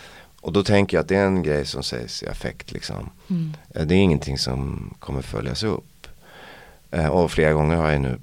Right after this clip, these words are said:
Speaker 1: liksom, de senare åren fått <laughs> bevis på att jo, det kan följas upp, ehm, på alla möjliga sätt och med en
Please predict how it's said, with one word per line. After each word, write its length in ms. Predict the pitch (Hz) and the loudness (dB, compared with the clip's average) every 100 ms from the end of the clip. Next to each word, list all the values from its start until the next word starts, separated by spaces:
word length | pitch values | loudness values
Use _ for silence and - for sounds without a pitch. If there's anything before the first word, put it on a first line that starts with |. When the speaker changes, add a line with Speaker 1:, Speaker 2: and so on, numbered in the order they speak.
| - | -10
Speaker 1:
liksom, 260 | - - | -10 -6
de 100 | 50 | -6
senare 380 | - 62 62 73 | -6 -6 -4 -2
åren 220 | 78 60 58 | -2 -4 -6
fått 560 | - - - - - - | -8 -12 -16 -12 -6 -6
<laughs> 0 | |
bevis 520 | - 78 76 90 92 - | -2 -2 2 0 0 -4
på 200 | - 73 | -8 -6
att 180 | 71 - | -6 -6
jo, 160 | 69 67 | -4 -4
det 100 | 82 | -4
kan 240 | - 104 95 | -2 0 0
följas 340 | 80 71 69 | 0 0 0
upp, 280 | 64 - - - - - - - - - | -4 -6 -10 -14 -16 -18 -18 -20 -20 -10
ehm, 640 | - 65 64 62 62 - - - - - - | -4 -2 0 -2 -2 -6 -10 -20 -20 -20 -4
på 240 | 69 64 | 0 2
alla 360 | 62 62 60 64 | 0 0 -2 -2
möjliga 380 | 67 67 80 82 | 0 0 0 0
sätt 380 | - - - - | -2 -4 -10 -10
och 340 | - 67 - - | -6 -6 -6 -6
med 220 | 69 69 | -2 -2
en 360 | 69 69 64 | -2 -2 -2